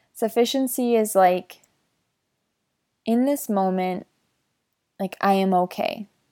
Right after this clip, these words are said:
In this moment, I have what I need. In this moment, I am safe.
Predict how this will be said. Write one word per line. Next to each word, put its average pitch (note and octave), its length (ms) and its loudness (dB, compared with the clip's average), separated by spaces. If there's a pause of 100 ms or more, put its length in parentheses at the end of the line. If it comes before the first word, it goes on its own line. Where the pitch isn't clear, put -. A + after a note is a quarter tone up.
(220)
In G3 180 -2
this A#3 260 0
moment, F#3+ 580 0 (400)
I F#3 140 -4
have F3+ 480 2
what F#3 280 2
I F3 220 0
need. F3 480 -8 (220)
In F3+ 120 -4
this F#3+ 220 -4
moment, G3+ 500 0 (400)
I F#3+ 60 -4
am E3+ 220 -4
safe. A#3+ 600 0